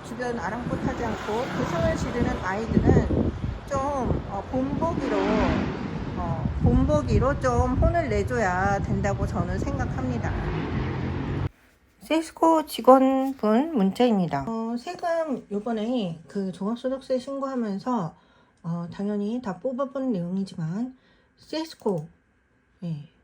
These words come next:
세스코도 모두 지불 후 사용하는 거예요. 예. <clears throat>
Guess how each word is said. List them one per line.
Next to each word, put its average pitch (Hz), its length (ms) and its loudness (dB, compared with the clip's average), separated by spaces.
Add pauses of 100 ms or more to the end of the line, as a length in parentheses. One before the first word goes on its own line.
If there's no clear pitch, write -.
(500)
세스코도 254 640 0
모두 202 320 -2
지불 214 340 -2
후 311 220 -6
사용하는 269 480 -2
거예요. 143 500 -6 (380)
예. 147 120 -14 (880)
<clears throat> 262 520 0